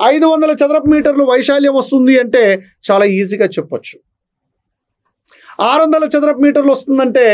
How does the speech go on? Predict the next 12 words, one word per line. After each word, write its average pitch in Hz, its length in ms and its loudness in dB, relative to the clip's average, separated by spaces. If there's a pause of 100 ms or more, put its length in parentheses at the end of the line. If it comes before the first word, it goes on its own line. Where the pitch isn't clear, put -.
(420)
వాడు 240 320 2
వంద 226 220 2
రూపాయలకు, 294 560 2 (260)
వంద 214 300 2
చదరపు 294 380 0
మీటర్లకి 285 460 2
ఏడు 277 220 4
వందల 285 180 2
ఇరవై 285 200 2
రూపాయలు 277 260 0
తీసుకుంటాడు 269 500 0
కాబట్టి, 254 600 2